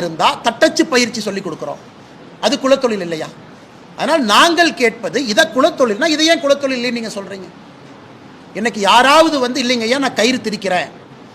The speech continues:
நான், எனக்கு லோன் வராம இருக்குன்னு" குற்றச்சாட்டு சொன்னாங்கன்னா, அவர்களுக்கு முத்ரா திட்டத்துல இருக்கு.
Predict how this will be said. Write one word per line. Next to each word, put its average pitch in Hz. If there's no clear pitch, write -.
நான், 254
எனக்கு 233
லோன் 302
வராம 269
இருக்குன்னு" 247
குற்றச்சாட்டு 214
சொன்னாங்கன்னா, 175
அவர்களுக்கு 277
முத்ரா 277
திட்டத்துல 208
இருக்கு. 170